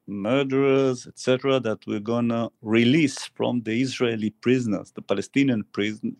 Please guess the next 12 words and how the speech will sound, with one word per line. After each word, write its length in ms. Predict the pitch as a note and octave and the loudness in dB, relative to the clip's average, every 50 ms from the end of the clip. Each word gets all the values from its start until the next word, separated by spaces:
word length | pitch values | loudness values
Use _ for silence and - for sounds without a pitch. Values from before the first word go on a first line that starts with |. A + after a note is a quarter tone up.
| _ _ - | _ _ 0
Palestinian 400 | G#2+ G#2 - - E3 D#3 C#3 C3 | 0 0 2 2 2 2 2 2
prisoners 320 | - C#3 C3+ C3 C#3 A#2+ G#2+ | 2 2 2 2 2 2 2
that 180 | A2 G#2 - - | 0 -2 0 0
will 180 | B2+ B2 A#2 | 0 0 0
be 200 | G#2+ G#2 A#2 A#2+ | 0 0 0 0
released 540 | A2+ A2 A2 A2 A2 A#2+ C3 C3 C3 - - | 2 2 0 0 2 2 2 2 0 -4 -8
from 280 | _ A#2+ A2 A2+ A2 - - | _ -2 -2 -2 -2 -2 0
our 320 | G#2+ G#2 G#2 G#2+ G#2+ G2+ - _ _ _ _ _ _ _ | 0 0 2 2 2 0 -2 _ _ _ _ _ _ _
prison. 320 | - - A2+ G2+ F2 D#2+ - _ _ _ _ - - - - - - - - _ _ _ _ _ _ _ - | 2 2 4 4 2 -2 -8 _ _ _ _ -20 -20 -20 -20 -20 -20 -20 -20 _ _ _ _ _ _ _ -4
The 240 | A2 A2 G#2+ G#2 - _ _ _ _ _ _ _ _ - | 2 4 4 4 4 _ _ _ _ _ _ _ _ 2
amount 640 | A#2 A2+ A#2 A#2+ D3 D#3+ D#3 B2+ A#2 D3 D3+ - - - - _ _ - | 4 6 6 6 6 6 4 4 2 -2 -4 -8 -12 -20 -20 _ _ -10
and, 420 | A2+ A#2 B2 B2 A#2+ A#2 A2+ - | -8 -6 -4 -4 -4 -6 -6 -8